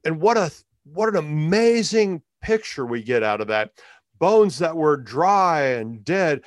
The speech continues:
have now been brought to life, and the breath of God enters those newly formed bodies, and they stood on their feet, a vast army. And, and isn't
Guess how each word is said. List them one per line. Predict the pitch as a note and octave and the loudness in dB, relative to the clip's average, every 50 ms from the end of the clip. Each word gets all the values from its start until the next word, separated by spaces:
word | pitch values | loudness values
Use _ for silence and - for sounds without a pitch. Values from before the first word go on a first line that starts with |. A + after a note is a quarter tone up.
| - - _ | -16 -20 _
have | - B2+ B2 B2 B2+ | -14 -14 -12 -10 -6
now | C#3+ E3 F#3 G3 F#3+ F3+ | -4 -2 0 2 2 2
been | D3 D#3 C#3+ C3+ B2 | 2 2 0 0 -2
brought | G#2 - B2+ C3+ E3 F3 F#3+ F#3 | -6 -2 2 4 4 4 4 2
to | - F3+ E3 | 0 -4 -2
life, | D#3 D#3+ D#3 C#3+ - - - - - _ | 0 2 2 0 0 -4 -12 -20 -14 _
and | C#3+ C#3 C#3+ | -6 -4 -2
the | C3 A#2+ - _ _ | -2 -4 -6 _ _
breath | C#3+ E3+ F#3+ G#3+ G#3+ - G#3 | 0 2 2 2 2 0 -2
of | F#3+ D#3 C#3+ G#2 | -2 -2 -4 -6
God | B2+ C#3 D#3 D#3 C#3 A#2 G2 F#2 E2 - _ _ _ _ _ _ _ _ _ _ _ _ _ _ _ _ _ _ _ _ _ _ _ _ _ _ _ | -2 2 4 4 4 4 2 -2 -6 -12 _ _ _ _ _ _ _ _ _ _ _ _ _ _ _ _ _ _ _ _ _ _ _ _ _ _ _
enters | - C3 D3+ D#3 D#3+ C#3+ A#2+ - | -4 -2 0 0 0 -2 -2 -2
those | C3+ C#3 C#3 C3+ B2+ B2+ A2+ - - - _ _ _ _ _ _ _ _ _ _ | 0 0 2 2 2 0 -4 -8 -12 -18 _ _ _ _ _ _ _ _ _ _
newly | G#2 G2+ G#2+ B2 C#3 D#3 F3 F3+ F3 E3+ D#3+ D3+ | -20 -16 -8 -4 0 0 2 2 2 0 0 -2
formed | D3 - - D3+ D3 D3 C#3+ C#3 C#3 B2+ G#2+ G2 F#2 | -6 -6 -6 -4 -2 -2 -2 -4 -6 -8 -12 -10 -6
bodies, | A#2 A#2+ A#2 G#2+ F#2+ F2+ E2 D#2 D2+ - - - - _ _ _ _ _ _ _ _ _ _ _ _ _ _ _ _ _ | -4 -2 -2 -2 -4 -6 -14 -20 -20 -20 -20 -20 -20 _ _ _ _ _ _ _ _ _ _ _ _ _ _ _ _ _
and | G#2+ A2 | -10 -6
they | G#2+ G#2+ G#2 | -6 -6 -6
stood | - - - - D#3+ D#3+ D#3+ | -8 -12 -10 -6 -4 -2 0
on | D#3 D3+ | 0 0
their | C#3 C3+ C3 B2 | 0 0 0 0
feet, | A2+ - - - A2 G2 F#2 - - - _ _ _ _ _ _ | -2 -4 -8 -8 -8 -8 -8 -12 -18 -20 _ _ _ _ _ _
a | A2+ G#2 F#2+ | -12 -10 -6
vast | - A2+ B2 B2 A#2+ A2 - - | -4 -2 -2 -2 -2 -4 -4 -4
army. | B2+ A2+ A2+ G#2+ G#2 G#2+ F#2+ - - - - - - _ _ _ | -2 -2 -2 -2 -4 -6 -8 -10 -16 -20 -20 -20 -20 _ _ _
And, | C3+ C#3+ D3+ D3+ - - _ _ | -2 -2 -2 -2 -6 -12 _ _
and | C#3 C3+ D3 - - | -8 -8 -8 -6 -2
isn't | E3+ F#3 F#3 G3 A#3+ A3 A3+ | -2 -2 0 0 -2 -2 -4